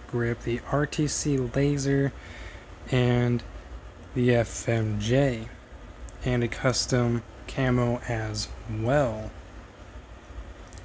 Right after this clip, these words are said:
Now for the pistol, I have the forty tac long, the red dot sight two, and the fifteen round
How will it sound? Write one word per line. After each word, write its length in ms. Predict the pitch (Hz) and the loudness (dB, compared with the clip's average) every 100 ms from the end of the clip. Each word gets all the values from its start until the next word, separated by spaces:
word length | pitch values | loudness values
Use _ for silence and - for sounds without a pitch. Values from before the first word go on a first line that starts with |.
| - | 4
Now 180 | 131 | 6
for 180 | 123 139 | 6 4
the 60 | 123 | 2
pistol, 580 | - - 185 - 165 151 | 2 2 2 4 2 4
I 160 | 147 | 2
have 240 | 135 139 135 | 2 2 2
the 100 | 135 | 0
forty 460 | - 147 143 143 | 2 2 4 4
tac 400 | - - 135 131 - | 0 -2 0 0 0
long, 640 | 117 117 131 147 165 175 | -2 2 4 4 4 2
the 100 | 143 | 2
red 320 | 120 117 117 113 | 2 2 -2 0
dot 260 | 117 117 | -2 0
sight 360 | - - 120 117 - - | -2 0 0 -2 -8 -10
two, 500 | - 147 160 165 160 - - - - - - - - - - | -2 2 4 4 2 -2 -12 -16 -14 -16 -16 -18 -18 -10 2
and 840 | 135 127 127 127 127 127 127 123 | 4 6 6 4 4 4 4 2
the 160 | 127 123 | 2 2
fifteen 520 | - 139 - 139 127 | 4 4 4 2 4
round 540 | 123 120 120 120 120 | 4 4 4 2 0